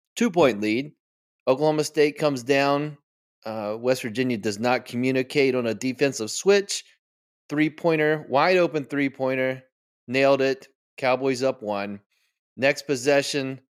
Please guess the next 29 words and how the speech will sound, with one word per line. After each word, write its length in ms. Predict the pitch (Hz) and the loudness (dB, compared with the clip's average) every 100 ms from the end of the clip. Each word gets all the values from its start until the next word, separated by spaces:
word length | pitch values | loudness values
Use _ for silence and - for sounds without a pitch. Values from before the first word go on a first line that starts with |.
| _ _ _ - | _ _ _ -4
Noah 280 | 120 131 117 | 2 2 2
gets 260 | 123 165 | 0 -2
to 80 | 175 | -2
the 140 | 147 | -2
rim 320 | 139 147 147 143 | 0 2 2 2
late 180 | 147 | 0
in 60 | 131 | -2
the 80 | 127 | -8
shot 340 | - 180 160 | -2 -2 -2
clock, 440 | - 165 151 143 - | -4 0 0 -2 -10
misses 460 | 127 139 160 160 139 | -6 -2 -2 -2 -4
the 80 | 143 | -4
layup. 540 | 135 135 131 127 127 127 _ _ _ _ | 0 2 2 2 0 -4 _ _ _ _
Akok 360 | 113 - 180 160 | -10 0 0 0
gets 160 | 170 | -4
the 140 | - 143 | -2 0
offensive 560 | 135 135 147 123 117 | 2 2 -2 -4 -6
rebound, 580 | 151 180 165 165 156 120 | -4 -2 -2 -2 -4 -4
gets 200 | 139 185 | -2 0
it 100 | 190 | 0
stripped. 600 | 156 - 139 131 131 - _ _ _ _ - | -4 -4 0 0 0 -6 _ _ _ _ -6
Cowboy 800 | 160 151 151 156 156 156 160 - _ _ _ _ | 0 2 2 2 4 2 -2 -10 _ _ _ _
fouled. 600 | - 147 135 139 139 143 - _ _ _ _ _ _ _ | 0 4 6 6 4 0 -12 _ _ _ _ _ _ _
The 80 | 131 | -10
big 320 | 110 175 147 | 0 2 2
guy, 500 | - 135 135 143 147 _ _ _ - | 2 2 2 0 -2 _ _ _ -10
who 440 | 127 131 127 127 - _ _ _ _ | -4 -2 -2 -6 -10 _ _ _ _
not 540 | 123 113 135 156 165 | -12 -4 0 2 0
good 440 | 135 139 131 139 | 0 2 2 0